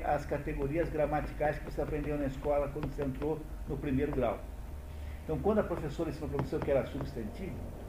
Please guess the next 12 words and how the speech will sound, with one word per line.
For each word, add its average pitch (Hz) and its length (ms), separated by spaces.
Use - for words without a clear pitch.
o - 40
que 165 100
que 175 60
é 147 40
substantivo? 160 800
É 214 100
a 202 80
palavra 170 420
que - 80
denota 165 400
uma 165 120
substância. - 640